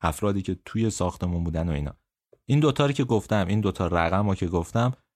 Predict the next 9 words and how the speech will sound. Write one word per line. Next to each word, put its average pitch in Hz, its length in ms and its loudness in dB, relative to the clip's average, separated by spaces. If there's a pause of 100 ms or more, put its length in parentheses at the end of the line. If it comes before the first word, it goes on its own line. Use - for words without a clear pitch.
(180)
بیشتر 139 260 4
شنیده 98 460 4
هاست. 85 360 2 (280)
چون 120 160 2
گفتم 123 320 2
دادگاهی 95 540 2
هنوز 107 240 2
برگزار 92 520 2
نشده. 78 380 -2